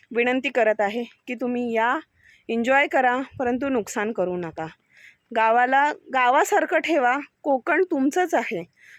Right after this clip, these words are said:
पण कोकणाची ती सुंदरता, ते पावित्र्य राखा, ते मुंबईसारखं त्याला करू नका.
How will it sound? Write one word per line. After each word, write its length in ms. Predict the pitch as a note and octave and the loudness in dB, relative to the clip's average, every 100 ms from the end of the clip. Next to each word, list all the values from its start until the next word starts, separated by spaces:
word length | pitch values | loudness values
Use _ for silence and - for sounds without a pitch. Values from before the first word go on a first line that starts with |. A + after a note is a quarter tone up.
| _ | _
पण 160 | D4 D#4 | -2 0
कोकणाची 560 | E4 B3+ C#4+ C#4+ D4+ | 2 0 2 -2 -2
ती 160 | D#4 D#4+ | -4 -2
सुंदरता, 640 | - C4 B3 B3 A#3+ A#3 | 0 0 0 0 2 0
ते 220 | A#3 C#4 C4 - _ _ _ | 2 0 0 -6 _ _ _
पावित्र्य 520 | C#4 A#3+ B3+ C4 D4 | 0 2 0 0 2
राखा, 460 | C#4 A3 G#3 - G#3 G#3 _ _ - _ - | 2 2 -2 -4 -4 -6 _ _ -20 _ -2
ते 80 | |
मुंबईसारखं 680 | D4+ C4+ A#3+ B3 D4 C#4+ C4+ | 2 2 2 2 2 0 2
त्याला 200 | C#4 C4 | 0 0
करू 280 | C#4 B3+ A#3+ | 2 2 2
नका. 360 | B3+ A3+ F#3 | 0 -2 -2